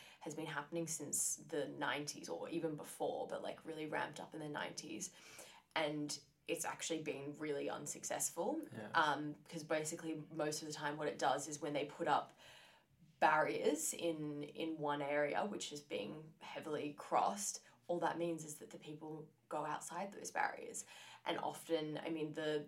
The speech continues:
Speaker 1: the landscape around there is really, uh, like, rough terrain. It's not necessarily easy to cross,
Speaker 2: Yeah.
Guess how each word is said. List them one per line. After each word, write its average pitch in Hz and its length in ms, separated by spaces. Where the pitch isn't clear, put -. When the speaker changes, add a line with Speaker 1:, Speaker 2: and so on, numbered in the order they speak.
Speaker 1:
the 165 80
landscape 151 640
around 151 300
there - 200
is 156 220
really, 95 560
uh, - 60
like, - 160
rough 156 380
terrain. 165 480
It's 160 140
not 160 100
necessarily 156 460
easy 151 400
to - 100
cross, 98 480
Speaker 2:
Yeah. - 60